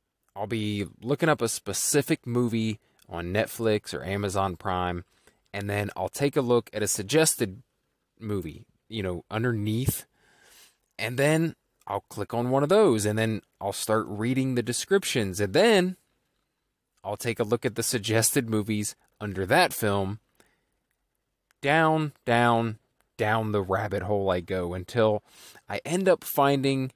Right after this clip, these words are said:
some crazy, obscure film that nobody's ever heard of that sounds really intriguing to me. And, and more times than not, it ends up being something sci-fi or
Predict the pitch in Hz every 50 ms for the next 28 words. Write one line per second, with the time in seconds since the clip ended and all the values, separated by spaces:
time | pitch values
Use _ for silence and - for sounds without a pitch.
0 | _ _ _ _ _ _ _ _ _ - - - 123 113 - - - - 156 151
1 | 156 170 170 156 143 160 160 160 156 156 160 156 - _ _ _ _ - 104 107
2 | 107 110 - - - - 131 135 135 135 135 123 - 131 123 120 120 117 113 101
3 | 95 69 - - 104 104 110 117 123 117 120 117 113 113 107 110 104 92 92 92
4 | 87 95 87 85 82 76 71 65 80 - _ _ _ _ _ _ _ _ _ _
5 | _ _ _ - 110 117 113 - _ _ _ - - - - 131 123 127 123 120
6 | 117 113 101 117 117 107 110 104 104 98 90 - - 113 101 95 90 85 82 82
7 | - 85 80 73 73 82 _ _ _ _ _ _ - 104 113 - - 123 117 120
8 | 139 160 196 208 - - 196 180 170 170 175 175 - - - _ 123 127 131 127
9 | 107 95 85 80 80 - - - _ _ _ _ _ _ _ _ _ _ _ _
10 | _ _ _ _ _ _ - 95 107 117 127 135 127 135 131 - - 107 110 104
11 | 104 101 98 98 - - 107 95 - - 92 87 85 _ _ _ _ _ _ _
12 | - - - - 98 104 107 101 - - 104 98 101 98 95 95 - - 85 85
13 | 82 80 -